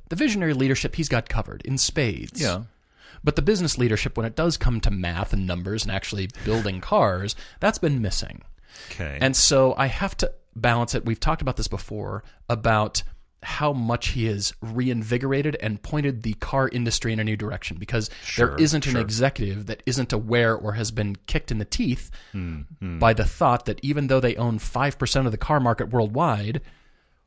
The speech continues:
Speaker 1: wow, Tesla exists,
Speaker 2: Mm-hmm.
Speaker 1: and that is something we as, name a car company, we don't have that.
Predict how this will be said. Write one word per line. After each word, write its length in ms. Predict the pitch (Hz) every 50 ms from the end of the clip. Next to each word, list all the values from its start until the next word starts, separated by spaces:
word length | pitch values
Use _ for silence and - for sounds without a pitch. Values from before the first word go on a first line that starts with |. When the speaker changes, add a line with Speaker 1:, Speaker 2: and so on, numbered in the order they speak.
| _ _
Speaker 1:
wow, 440 | - 110 117 131 127 117 107 101 95 -
Tesla 360 | - - 139 - - - -
exists, 680 | - 110 104 135 117 104 107 104 95 92 - - - -
Speaker 2:
Mm-hmm. 120 | - 101 98
Speaker 1:
and 200 | 95 110 101 98
that 200 | 104 104 104 107
is 80 | 101 -
something 540 | - - - 107 - - - 92 98 98
we 260 | 104 117 117 107 98 98
as, 360 | 98 98 95 90 - - - -
name 200 | 113 135 185 175
a 40 | -
car 160 | - 175 185
company, 380 | - - 95 - 95 98 101 - _
we 120 | - 131 131
don't 120 | 127 113
have 200 | 117 110 - 139
that. 200 | - - - -